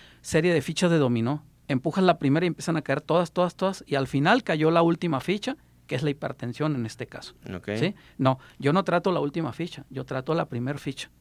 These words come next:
Speaker 1: y la
Speaker 2: Para que no
Speaker 1: segunda,
Speaker 2: tire todas las demás.
Speaker 1: para que ya deje de estar tirando las demás fichas.
Speaker 2: Ok.
Speaker 1: ¿Sí? Viéndola de esta manera metafóricamente.
Speaker 2: Sí, claro. Eh, y, y entonces, en, en este caso, eh, si hablamos de sistemas,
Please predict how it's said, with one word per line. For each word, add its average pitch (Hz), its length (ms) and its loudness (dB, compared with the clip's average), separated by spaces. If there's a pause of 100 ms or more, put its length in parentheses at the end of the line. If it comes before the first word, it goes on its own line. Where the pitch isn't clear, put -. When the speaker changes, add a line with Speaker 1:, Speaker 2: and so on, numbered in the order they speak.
(160)
Speaker 1:
y 135 100 -4
la 123 100 4
Speaker 2:
Para 104 80 0
que 107 80 0
no 104 60 2
Speaker 1:
segunda, 135 200 4
Speaker 2:
tire 101 120 0
todas 98 160 0
las 95 120 -2
demás. 110 200 -2
Speaker 1:
para 127 160 2
que 123 140 -4
ya 127 120 2
deje 147 220 -2
de 147 40 0
estar 135 220 -6
tirando 135 360 -2
las 127 120 -2
demás 113 240 -8
fichas. 170 340 -4
Speaker 2:
Ok. 110 60 -10 (200)
Speaker 1:
¿Sí? 147 140 -2
Viéndola 143 400 4
de 135 60 4
esta 139 160 -2
manera 135 320 2
metafóricamente. 127 920 2
Speaker 2:
Sí, - 60 -8
claro. - 200 -12
Eh, - 240 -12 (500)
y, 127 240 -2
y 127 40 0
entonces, 131 520 -4
en, 127 140 -2
en 123 200 -4
este 131 240 -2
caso, 143 400 0 (360)
eh, 107 160 -4
si 120 100 2
hablamos 123 300 4
de 120 100 0
sistemas, 131 600 0